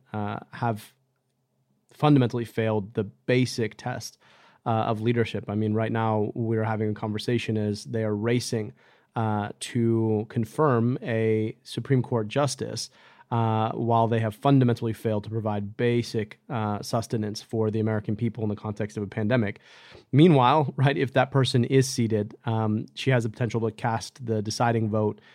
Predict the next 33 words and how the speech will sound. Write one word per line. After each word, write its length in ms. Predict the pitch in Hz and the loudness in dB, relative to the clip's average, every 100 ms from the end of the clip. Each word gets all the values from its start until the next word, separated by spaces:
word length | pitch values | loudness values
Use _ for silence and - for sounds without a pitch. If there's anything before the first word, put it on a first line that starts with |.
| _ _ | _ _
uh, 200 | 110 104 | -2 0
that 200 | 110 110 | 0 -2
would 160 | 113 107 | -2 -6
strip 280 | - 127 | -2 -2
healthcare 360 | 117 113 - 113 | 0 -2 -2 -2
away 240 | 110 107 | 0 0
from 140 | 104 113 | -2 -2
an 60 | |
additional 320 | 107 110 - 107 | -2 -2 -4 -2
thirty 260 | 117 117 | 0 0
million 480 | 101 110 123 120 110 | 0 0 2 2 2
people, 440 | 127 107 107 131 - _ _ - | 0 -2 -4 -10 -18 _ _ -8
uh, 120 | 107 | -4
in 120 | 123 | 0
the 80 | 113 | 2
middle 160 | 110 110 | 2 0
of 60 | |
a 60 | 101 | -2
pandemic. 560 | 101 101 107 104 - - | -4 -4 -2 -4 -8 -10
And, 440 | 113 110 107 107 - | -4 -2 0 -2 -2
you 100 | 160 | -2
know, 240 | 110 107 - | 0 -2 -4
nothing 560 | 127 120 123 120 127 117 | -4 0 0 2 2 2
short 380 | - 131 107 - | 2 2 2 -2
of 120 | 113 | -2
our 120 | 113 | 0
democracy, 720 | 113 127 170 120 - 110 107 - - _ _ | 0 0 0 -2 -4 -4 -6 -8 -20 _ _
uh, 280 | 120 113 107 | 0 2 2
is 180 | - 120 | 2 2
on 140 | 117 117 | 4 2
the 60 | |
line. 460 | 113 120 175 202 175 | 2 2 0 0 -2
Um, 340 | - 113 110 | -2 0 2